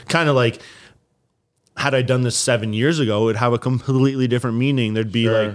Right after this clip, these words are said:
Speaker 1: s-, expectations behind
Speaker 2: And
Speaker 1: it
Speaker 2: seven
Speaker 1: and,
Speaker 2: years
Speaker 1: like
Speaker 2: from now, it, you might get there.
Speaker 1: Yeah,
Speaker 2: If it,
Speaker 1: exactly.
Speaker 2: if it garners attention,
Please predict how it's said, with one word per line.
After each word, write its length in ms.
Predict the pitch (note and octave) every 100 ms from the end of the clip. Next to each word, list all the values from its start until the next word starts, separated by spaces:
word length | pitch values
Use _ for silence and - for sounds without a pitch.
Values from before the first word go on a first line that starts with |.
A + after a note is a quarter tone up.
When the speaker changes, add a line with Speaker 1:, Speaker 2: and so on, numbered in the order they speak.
| G2
Speaker 1:
s-, 320 | - - - - _ -
expectations 760 | B2+ - B2 - D3+ - C3+ A2
behind 400 | A#2 A#2+ A#2 A#2
Speaker 2:
And 100 | A2+
Speaker 1:
it 40 |
Speaker 2:
seven 160 | D3+ C#3
Speaker 1:
and, 80 |
Speaker 2:
years 140 | C#3+ C3+
Speaker 1:
like 80 | G#2+
Speaker 2:
from 120 | A#2
now, 440 | B2 E3 D#3 B2+
it, 140 | A#2 -
you 140 | A2+
might 220 | B2 D3 E3
get 180 | G2
there. 300 | F2 D2+ A2 -
Speaker 1:
Yeah, 240 | E3 A#2+
Speaker 2:
If 60 | -
it, 80 | E3
Speaker 1:
exactly. 340 | F3 E3+ F#3+ G3+
Speaker 2:
if 40 |
it 60 | -
garners 340 | E3+ D#3 D3+ B2+
attention, 680 | G2+ A#2+ B2 - F#2+ G2+